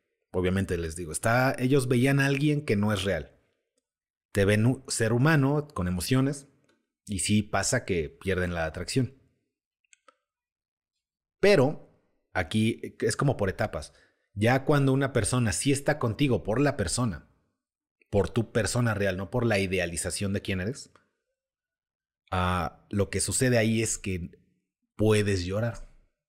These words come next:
y no pasa nada. No hay consecuencia negativa como que ya no te respete. Pero tenemos que pasar esa etapa de la idealización.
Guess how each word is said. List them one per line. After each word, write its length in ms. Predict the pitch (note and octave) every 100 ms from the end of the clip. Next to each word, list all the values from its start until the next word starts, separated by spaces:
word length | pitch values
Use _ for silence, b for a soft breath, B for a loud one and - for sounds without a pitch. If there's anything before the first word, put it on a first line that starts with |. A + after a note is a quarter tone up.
| _ _ _
y 100 | F2
no 180 | F2 D#2+
pasa 220 | E2 F2
nada. 360 | G2 A2+ E2+ -
No 140 | F#2 F#2
hay 100 | F2+
consecuencia 640 | G2+ F2 F#2 - E2+ F2+
negativa 540 | E2+ E2 E2 F#2+ F#2+ F#2+
como 200 | E2+ D2+
que 140 | D#2+
ya 160 | D#2+ E2
no 160 | E2
te 100 | -
respete. 640 | F2 D#2 - G#2+ - - _ _ _ - _ _ _ _ _ _ _ _ _ _ _ _ _ _ _ _ _
Pero 380 | F#2+ F#2 F#2 F#2+
tenemos 420 | A2 G#2 B2 A#2+
que 120 | -
pasar 460 | B2+ A2+ - C#3 C#3+
esa 200 | C3+ A#2
etapa 360 | G#2+ A2 - G#2+
de 120 | F#2+
la 180 | F2+ E2+
idealización. 920 | F2 F2 E2+ F2 E2+ F2 - C#3+ -